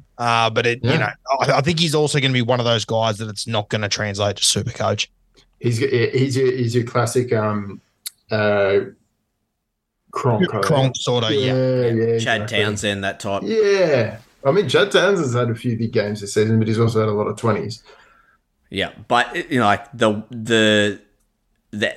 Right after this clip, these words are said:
Speaker 3: the value in Chad Townsend is immense. And if you looked at his Supercoach scores, you'd think he's a fucking, you know,
Speaker 2: Well,
Speaker 3: reserve grader.
Speaker 2: Yeah.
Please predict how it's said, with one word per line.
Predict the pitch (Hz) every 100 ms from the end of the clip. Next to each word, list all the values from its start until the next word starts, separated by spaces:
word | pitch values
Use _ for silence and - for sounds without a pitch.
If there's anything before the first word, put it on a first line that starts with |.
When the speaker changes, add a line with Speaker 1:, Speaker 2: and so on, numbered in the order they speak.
| 120
Speaker 3:
the | 104
value | 101 110 117 113 101
in | 95
Chad | 90 98 90
Townsend | - 95 95 90 87 80 82 -
is | 87 87 -
immense. | 87 87 87 85 80 - -
And | - 90
if | 95
you |
looked | 95 101
at | 95
his | 87 -
Supercoach | 90 - 92 82
scores, | - 85 82 -
you'd | 85
think | - 87
he's | 85 80
a | 82
fucking, | - 85 85 80 82 _ _ _ _ _ _ _ _ -
you |
know, | 78
Speaker 2:
Well, | 87 85
Speaker 3:
reserve | 104 104 110 101 101
grader. | 98 78 73 - _ -
Speaker 2:
Yeah. | -